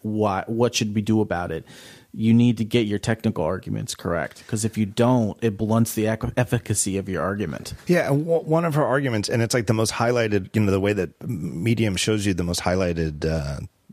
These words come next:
Speaker 2: passage in an article, the one that's most highlighted, and I don't know if that's because people are agreeing with it or because people are selecting it to say, like, "What the hell is she talking about?" is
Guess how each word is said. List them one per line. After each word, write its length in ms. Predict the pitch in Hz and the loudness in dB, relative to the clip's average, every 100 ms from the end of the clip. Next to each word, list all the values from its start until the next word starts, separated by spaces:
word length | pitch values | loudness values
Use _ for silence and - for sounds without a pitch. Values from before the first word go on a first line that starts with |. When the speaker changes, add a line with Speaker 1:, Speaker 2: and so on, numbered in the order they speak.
| _ _ | _ _
Speaker 2:
passage 480 | - 95 - 80 78 | 0 0 0 -2 -2
in 100 | 76 | -2
an 160 | 73 76 | -4 -2
article, 460 | 107 131 - 80 | 0 0 0 0
the 100 | 80 | 2
one 160 | 98 120 | 0 0
that's 160 | 92 | 0
most 160 | 107 98 | 0 0
highlighted, 580 | - 160 95 85 82 78 | 0 0 0 0 -2 -2
and 160 | - 92 | 0 0
I 60 | 123 | 2
don't 120 | 127 | 2
know 60 | |
if 80 | 98 | 2
that's 160 | 110 - | 0 0
because 220 | - 95 | 0 2
people 240 | 120 107 | 0 2
are 100 | 90 | 0
agreeing 380 | 82 98 107 143 | 0 0 0 2
with 160 | 151 160 | 0 0
it 80 | 104 | 0
or 80 | |
because 340 | 85 87 90 82 | 0 0 0 0
people 420 | - - 87 85 | -4 0 0 0
are 160 | 82 80 | -2 -2
selecting 420 | - 87 87 87 | 0 0 0 0
it 140 | 87 - | -2 -2
to 100 | 82 | -2
say, 160 | 90 | 0
like, 260 | 85 78 - | 0 -2 -4
"What 100 | 87 | -4
the 60 | 90 | 0
hell 160 | 92 | 0
is 80 | 87 | 0
she 100 | - | -4
talking 340 | - 123 - 80 | -2 0 0 0
about?" 320 | 78 76 - | 0 -2 -2
is 240 | 82 78 | -2 -2